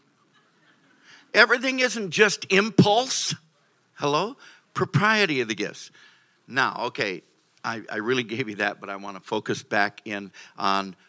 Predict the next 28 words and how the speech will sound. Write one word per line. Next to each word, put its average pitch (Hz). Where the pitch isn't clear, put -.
the 107
perspective 101
of 92
the 87
gifts 92
in 87
First 90
Corinthians 87
thirteen, 82
okay? 113
First 208
Corinthians 180
thirteen 160
particularly 110
is 113
what's 120
called 123
a 107
polemic, 127
which 135
is 113
a 104
very 127
strong 117
argument. 104
And 107
let 151
me 185